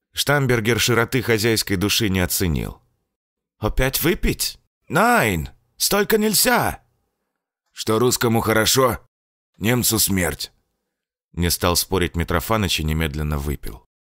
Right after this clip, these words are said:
После третьего стакана взгляд Митрофаныча сделался масляным.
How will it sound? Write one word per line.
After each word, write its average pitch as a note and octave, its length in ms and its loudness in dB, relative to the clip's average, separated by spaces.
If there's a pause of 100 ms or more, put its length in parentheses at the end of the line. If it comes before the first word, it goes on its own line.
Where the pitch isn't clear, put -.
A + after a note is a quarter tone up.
(520)
После B2 280 -2
третьего A#2 340 0
стакана G2+ 500 0
взгляд E2+ 400 -2
Митрофаныча F2+ 680 -2
сделался F2 540 -2
масляным. D2+ 800 -4